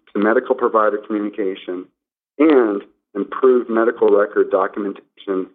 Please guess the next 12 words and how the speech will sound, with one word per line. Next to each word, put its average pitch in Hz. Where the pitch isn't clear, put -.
and 95
content 98
integrity. 85
And, 107
and 117
what 120
I 120
found 175
in 139
my 120
own 131
life 120